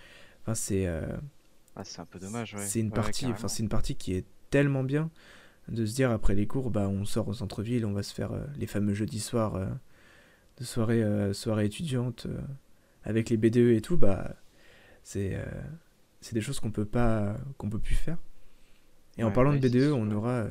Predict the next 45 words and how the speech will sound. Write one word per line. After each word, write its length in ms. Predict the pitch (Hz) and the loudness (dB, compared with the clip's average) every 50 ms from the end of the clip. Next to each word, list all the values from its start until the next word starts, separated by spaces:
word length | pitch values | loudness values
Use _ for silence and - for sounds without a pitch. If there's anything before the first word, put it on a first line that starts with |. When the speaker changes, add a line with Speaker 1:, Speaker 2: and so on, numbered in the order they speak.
| 110 120 131 | -8 -10 -12
Speaker 1:
juste 220 | - 117 - - | -12 -12 -6 -6
après 200 | 107 104 - 117 | -6 -4 -2 -4
Maxime 320 | 101 101 98 - - 123 120 | -2 -4 -4 -6 -8 -10 -10
qui 200 | - - 95 92 | -10 -8 -6 -6
est, 140 | 92 - - | -6 -6 -6
lui, 160 | 120 113 101 | -6 -6 -6
euh, 80 | - - | -6 -8
président 440 | - - 123 117 117 117 123 120 | -8 -4 -2 0 0 2 2 0
d'un 140 | 113 107 101 | 0 0 -2
B 100 | 98 113 | -2 -2
D 140 | 104 107 113 | -2 0 0
E, 20 | 120 | 0
euh, 180 | 117 120 117 135 139 - - - - - - | 0 -2 -6 -8 -10 -12 -14 -14 -16 -12 -10
de 80 | - 110 | -10 -8
son 180 | - - 113 110 | -6 -6 -6 -4
université. 560 | 110 110 110 113 107 - - - - 123 120 | -4 -4 -4 -4 -6 -8 -10 -8 -8 -6 -6
Donc, 220 | - - 120 - | -6 -8 -8 -8
euh, 100 | 113 - - - - - - - - - | -10 -10 -10 -16 -20 -20 -20 -18 -6 0
on 40 | 117 | 2
va 60 | 120 | 6
voir 160 | 123 139 139 | 6 6 6
comment 260 | - 131 127 127 123 - - | 4 2 2 4 2 0 2
eux 160 | 135 151 147 | 2 2 4
ont 120 | 135 131 127 | 4 2 2
géré 240 | 120 123 127 135 135 | 0 0 0 0 0
aussi 260 | 123 123 - - 139 | 0 -2 -2 -4 -2
le, 340 | 120 117 113 110 113 113 113 127 127 _ - _ _ _ _ _ _ _ _ _ - | 0 0 0 0 -2 -4 -6 -6 -10 _ -20 _ _ _ _ _ _ _ _ _ -4
la 160 | 107 107 113 | -2 -2 -2
chose 280 | - - 139 131 123 | 0 0 0 0 2
au 60 | 120 113 | 2 0
niveau 280 | 113 110 110 117 117 113 | 0 -2 -2 -2 -4 -2
des, 240 | 120 110 104 104 | 0 0 0 0
euh, 100 | 110 110 120 131 - _ _ _ - | -2 -4 -6 -10 -14 _ _ _ -10
des 140 | - 120 123 | -2 -2 0
bureaux 240 | 120 120 117 120 117 | 2 2 2 4 4
des 160 | 117 117 113 | 4 4 2
étudiants. 380 | 113 113 - 113 113 117 135 - - _ _ _ - - - - - - _ _ _ - - _ _ _ _ _ _ - | 0 -2 -2 0 0 0 -2 -4 -12 _ _ _ -20 -20 -20 -20 -20 -20 _ _ _ -20 -20 _ _ _ _ _ _ -10
Mais, 220 | 101 107 107 107 110 | -6 -2 0 0 0
euh, 100 | 107 104 | 2 0
mais 80 | 107 104 | 0 -2
c'est 140 | - 101 98 | -2 -4 -4
clair, 160 | - 147 139 | -4 -2 -2
ouais, 120 | 131 131 123 | -2 -4 -4
c'est, 260 | - - - 95 92 | -4 -6 -6 -4 -4
euh, 80 | 101 | -6